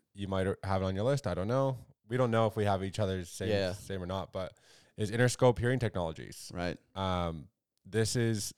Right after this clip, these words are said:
Speaker 1: this definitely under five dollars. It's closer to a penny stock, but regardless. Uh, for me, the biggest catalyst has been the White House announcing that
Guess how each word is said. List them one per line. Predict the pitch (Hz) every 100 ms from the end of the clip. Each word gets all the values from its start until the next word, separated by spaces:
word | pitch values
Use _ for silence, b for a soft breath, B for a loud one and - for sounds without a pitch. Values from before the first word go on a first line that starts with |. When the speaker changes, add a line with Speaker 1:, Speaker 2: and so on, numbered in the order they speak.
| _ _ _
Speaker 1:
this | 113 107
definitely | - 120 127 117
under | 107
five | 101 92 87
dollars. | 80 78 - - -
It's | -
closer | - 120 110
to | 107
a | 95
penny | 98 92
stock, | - 104 -
but | 82 -
regardless. | 92 87 85 80 101 - - _ _ _ _ _ _ -
Uh, | 101 90 78 60 - _ _ _ _ _ _ -
for | 131
me, | 123 139 175
the | 196 123
biggest | 107 113 113
catalyst | - 101 110 147 147 - - -
has | 104 101 85
been | 101 98 95 95
the | 90
White | 90 82 90 92
House | 104 123 147 -
announcing | - 92 85 87 107 95
that | 90 80